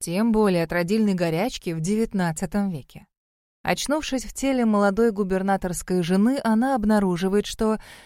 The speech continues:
медицина здесь опаснее болезни, окружающие искренне хотят помочь так, что прикончат за пару минут, а лучший способ выжить —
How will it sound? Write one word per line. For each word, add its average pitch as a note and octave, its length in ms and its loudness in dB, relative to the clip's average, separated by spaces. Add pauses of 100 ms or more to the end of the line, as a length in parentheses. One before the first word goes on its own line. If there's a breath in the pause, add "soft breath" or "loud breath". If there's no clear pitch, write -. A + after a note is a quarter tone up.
(100)
медицина A#3 720 2
здесь D#3+ 300 -2
опаснее F3+ 680 -2
болезни, D#3+ 640 -4 (500)
окружающие B3 920 0
искренне F3 600 -6
хотят F3 420 -4
помочь F#3 460 0
так, F3 240 -4
что E3+ 180 -4
прикончат D#3 680 -4
за F3 140 -2
пару C#3+ 260 -6
минут, C3+ 400 -8 (600)
а G3+ 100 4
лучший C#4+ 340 -2
способ - 440 -4
выжить — C#4 520 -2